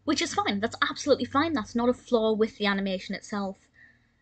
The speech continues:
A lot of great cartoons are there to just be enjoyed with, or maybe a little lesson. They don't need to be massively complicated, especially when they're only eight minutes in length. I think there are some animations that try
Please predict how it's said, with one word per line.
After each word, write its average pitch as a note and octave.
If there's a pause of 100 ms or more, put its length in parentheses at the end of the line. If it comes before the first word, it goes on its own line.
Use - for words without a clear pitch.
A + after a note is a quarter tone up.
(120)
A A3+
lot A3
of G#3+
great G3+
cartoons G3+
are F#3+
there F#3+
to F#3+
just -
be G3
enjoyed F#3+
with, A3
or C4
maybe F4
a C4+
little A#3
lesson. G3
They G3
don't A#3
need A#3+
to -
be A3
massively G#3
complicated, G3
especially C#4+
when B3+
they're A#3+
only A3+
eight G#3+
minutes G3+
in F#3+
length. - (960)
I A#3+
think A3+
there A3+
are F4
some F3+ (120)
animations F#3
that -
try F3